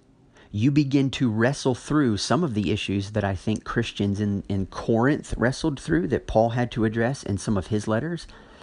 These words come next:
and that is recognizing that even though idols we don't believe are real,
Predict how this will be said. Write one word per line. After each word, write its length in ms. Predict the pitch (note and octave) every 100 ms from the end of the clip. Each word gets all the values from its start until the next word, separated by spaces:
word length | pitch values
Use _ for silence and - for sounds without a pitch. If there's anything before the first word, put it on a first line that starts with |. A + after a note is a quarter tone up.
| -
and 140 | A#2 A2
that 140 | D3
is 160 | C3+ G2+
recognizing 800 | G#2+ A#2+ C#3+ C3+ C#3 D3 D#3+ C3+
that 180 | G#2
even 380 | - B2+ D3 C#3+
though 240 | B2 B2 -
idols 540 | F#2+ A2 C3 D3 C#3+
we 140 | B2 A2+
don't 260 | A#2 -
believe 320 | G#2+ G2+ A2+ G#2
are 140 | F2+
real, 600 | D#2+ F#2 G2 B2+ D#3